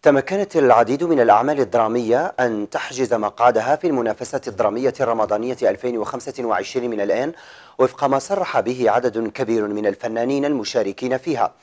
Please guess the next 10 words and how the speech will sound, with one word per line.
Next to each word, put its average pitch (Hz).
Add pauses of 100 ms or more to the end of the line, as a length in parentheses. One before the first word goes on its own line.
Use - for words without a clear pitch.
(420)
وفيما 104
يلي 123
نستعرض 107
أبرز 113
الأعمال 110
الدرامية 117
التي 151
تم 113
الإعلان 98
عنها. 101